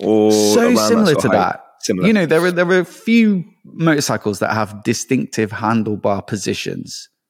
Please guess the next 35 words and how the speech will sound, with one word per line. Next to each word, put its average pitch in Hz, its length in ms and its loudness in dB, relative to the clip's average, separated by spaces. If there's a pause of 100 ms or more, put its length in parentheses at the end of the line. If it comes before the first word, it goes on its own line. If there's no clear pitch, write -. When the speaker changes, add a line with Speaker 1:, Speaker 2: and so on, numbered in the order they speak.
(200)
Speaker 1:
Yeah. 185 120 -6
Speaker 2:
Certainly 98 640 -4
the 120 140 -2
Triumph 131 720 -2
Speaker 1:
Yeah. 104 200 0
Speaker 2:
Speedmaster, 98 680 -2
which 101 220 -8
is 113 140 -4
like, 117 320 0
um, 110 400 -4 (420)
I 120 60 -14
think 151 80 0
I - 20 0
always 160 180 0
say 143 120 0
it's 117 100 -6
like 120 140 -2
a 117 40 -2
ch-, - 200 -10
a 120 100 0
shopping 110 340 -2
trolley, 58 460 -4 (440)
<laughs> - 0 - (140)
like, 170 220 2
if 131 220 -2
you 151 100 2
hold 139 160 2
on 120 160 2
the - 120 2
sides. 151 460 0
Speaker 1:
<laughs> - 60 -2 (440)
Yeah. - 180 2
Speaker 2:
Um, 135 640 2 (540)
the 131 220 2
Ducati 139 960 -2